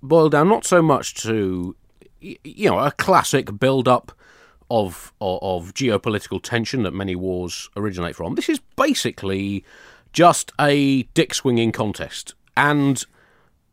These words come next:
I mean, that's, that's fine to an extent, but the problem is when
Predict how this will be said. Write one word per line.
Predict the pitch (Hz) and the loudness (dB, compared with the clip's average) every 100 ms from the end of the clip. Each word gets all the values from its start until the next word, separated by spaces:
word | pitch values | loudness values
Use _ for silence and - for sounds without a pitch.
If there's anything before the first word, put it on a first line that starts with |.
| - | -2
I | |
mean, | 165 196 | 4 6
that's, | 208 - - - | 6 2 -2 0
that's | 196 | 0
fine | - - 247 226 196 165 | 0 4 8 8 6 0
to | - 196 | 4 4
an | |
extent, | 175 - - 247 120 95 | 4 0 2 4 4 0
but | 165 | -2
the | 160 | 2
problem | - 185 165 | 4 4 6
is | 143 - | 4 4
when | 156 151 | 4 4